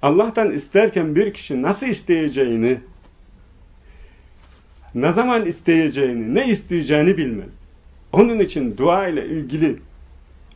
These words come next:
adab vardır. Bu hadislerde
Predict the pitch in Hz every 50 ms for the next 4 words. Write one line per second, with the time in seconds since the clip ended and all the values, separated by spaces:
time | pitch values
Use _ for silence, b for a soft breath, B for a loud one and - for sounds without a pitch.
0 | - - 147 147 147 143 151 165 180 175 - - 151 131 120 - - - _ _
1 | - - - _ _ _ - _ _ _ _ - _ - - - - - - b
2 | b b b b b b b b b b b - 120 139 196 240 226 151 - -
3 | 151 151 175 160 - - 165 180 180 175 156 160 202 208 196